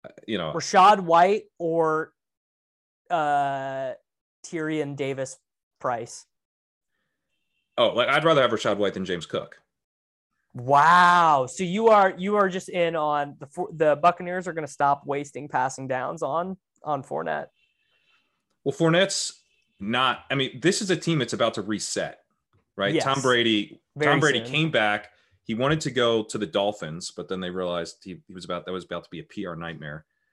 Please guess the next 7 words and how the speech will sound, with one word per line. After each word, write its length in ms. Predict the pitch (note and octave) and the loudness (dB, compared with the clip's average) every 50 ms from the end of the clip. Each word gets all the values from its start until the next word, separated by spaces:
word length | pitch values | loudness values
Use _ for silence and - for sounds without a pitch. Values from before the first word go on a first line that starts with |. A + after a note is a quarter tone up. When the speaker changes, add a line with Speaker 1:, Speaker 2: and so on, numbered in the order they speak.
| _ _ - | _ _ -18
Speaker 1:
So 400 | - - G#2 G2 F#2 F2+ F2 F2 | -10 -6 -4 -2 -2 -2 -4 -6
he 160 | E2 - F#2 | -10 -14 -12
comes 240 | - A#2+ A2+ A#2 G#2+ | -8 -8 -8 -6 -4
back 300 | - G#2+ G2+ F#2+ - - | -4 -2 -2 -4 -6 -10
to 400 | - - G2+ F#2 F2+ F2+ F2 E2 - | -12 -10 -8 -8 -8 -8 -10 -12 -14
the 60 | - | -10
Buccaneers. 800 | D#2 G#2 G2 F#2+ - F2 E2+ E2+ D#2+ D#2+ E2+ D#2+ - - _ | -6 -6 -6 -6 -8 -10 -10 -10 -8 -8 -8 -10 -12 -14 _